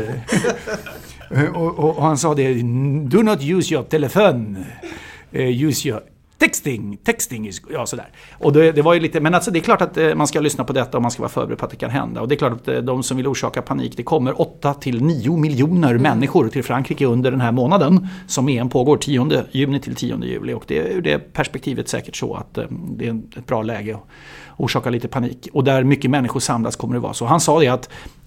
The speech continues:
Speaker 1: eh, "Ni som kommer till arenorna, you will be there three hours before." Very good. "The final whistle goes,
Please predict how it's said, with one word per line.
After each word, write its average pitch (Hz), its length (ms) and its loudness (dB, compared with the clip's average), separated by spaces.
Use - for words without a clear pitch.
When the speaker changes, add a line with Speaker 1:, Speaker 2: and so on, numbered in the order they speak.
Speaker 1:
eh, 117 400 0
"Ni 143 160 4
som 143 180 0
kommer 139 200 0
till 131 160 0
arenorna, 139 440 4
you 143 140 4
will 143 120 6
be 190 180 6
there 101 300 2
three 202 180 6
hours 208 200 6
before." 139 460 0
Very 117 220 -6
good. 92 320 -14
"The 123 80 0
final 202 360 6
whistle 202 260 4
goes, 214 580 4